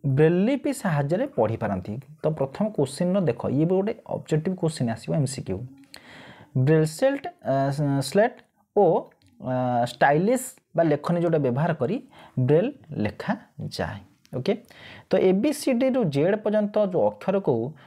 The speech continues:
ବ୍ରେଲ୍ ସାହାଯ୍ୟରେ ନିମ୍ନ ପ୍ରକାର ଲେଖାଯାଏ। ଦେଖ, ତୁମେମାନେ ଏଇ ଯେଉଁ ବ୍ରେଲ୍ ଲିପିର ଯେଉଁ ଅଛି ଜେଡ୍ ପର୍ଯ୍ୟନ୍ତ, ମୁଁ ରିକ୍ୱେଷ୍ଟ କରିବି ତୁମେମାନେ ଏଇଟାକୁ ମନେ ରଖିଥିବ। ଏ କିପରି ଲେଖାଯାଏ, ବି କିପରି ଲେଖାଯାଏ, ସି ଉପରେ ଦୁଇଟା ଡଟ୍, ଡିର କୋଉ ଭଳି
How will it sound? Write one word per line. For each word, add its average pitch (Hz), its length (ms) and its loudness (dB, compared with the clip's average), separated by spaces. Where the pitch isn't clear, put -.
ବ୍ରେଲ୍ 175 300 2
ସାହାଯ୍ୟରେ 202 420 0
ନିମ୍ନ 143 200 2
ପ୍ରକାର 165 260 -2
ଲେଖାଯାଏ। 151 520 0
ଦେଖ, 127 440 -2
ତୁମେମାନେ 170 380 2
ଏଇ 165 260 0
ଯେଉଁ 170 320 0
ବ୍ରେଲ୍ 123 260 2
ଲିପିର 170 280 2
ଯେଉଁ 165 180 0
ଅଛି 156 140 -4
ଜେଡ୍ 117 300 2
ପର୍ଯ୍ୟନ୍ତ, 165 360 -2
ମୁଁ 123 380 0
ରିକ୍ୱେଷ୍ଟ 117 440 -2
କରିବି 208 320 0
ତୁମେମାନେ 139 440 -2
ଏଇଟାକୁ - 240 0
ମନେ 110 280 2
ରଖିଥିବ। 95 560 -4
ଏ 135 220 2
କିପରି 110 360 -2
ଲେଖାଯାଏ, 147 540 0
ବି 123 300 0
କିପରି 104 300 -6
ଲେଖାଯାଏ, 156 440 0
ସି 165 420 0
ଉପରେ 123 260 0
ଦୁଇଟା 123 320 0
ଡଟ୍, 170 340 2
ଡିର 147 340 2
କୋଉ 143 260 0
ଭଳି 175 320 0